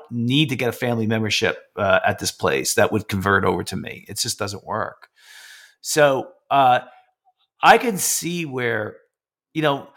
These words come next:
I look back over thirty years and I think, "Wow, God, how much money have I wasted in my personal and professional life?" You know? Uh,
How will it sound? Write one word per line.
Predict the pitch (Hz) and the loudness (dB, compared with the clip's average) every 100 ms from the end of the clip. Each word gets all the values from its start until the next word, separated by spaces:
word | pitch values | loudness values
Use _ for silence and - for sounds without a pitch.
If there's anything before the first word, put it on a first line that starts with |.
| - - | -8 -2
I | 139 | 0
look | 175 180 | 0 2
back | 156 151 | 4 4
over | 135 123 | 0 -8
thirty | - 139 135 120 | -6 -4 -2 -4
years | 123 143 123 | -4 -4 -4
and | 113 | -6
I | 107 | -8
think, | 120 107 | -10 -6
"Wow, | 117 107 - - - - | -4 -2 -4 -10 -20 -12
God, | 117 160 98 - _ _ - | -8 -6 -6 -12 _ _ -6
how | 123 | -4
much | 131 - | -4 -4
money | 117 120 | -2 0
have | 101 110 | 0 0
I | 107 | 0
wasted | 101 107 - 101 | 0 0 0 -2
in | 98 | -2
my | 90 | -4
personal | 90 - 110 107 101 90 | -4 -2 -2 -2 -4 -4
and | - | -8
professional | - 110 101 95 - 90 | -12 -4 -4 -2 -6 -4
life?" | 87 101 - - - _ _ _ _ | -2 0 -4 -10 -20 _ _ _ _
You | 107 110 | -4 0
know? | 107 107 110 113 - _ _ _ - | 2 2 2 -2 -8 _ _ _ -6
Uh, | 107 107 104 | 2 4 4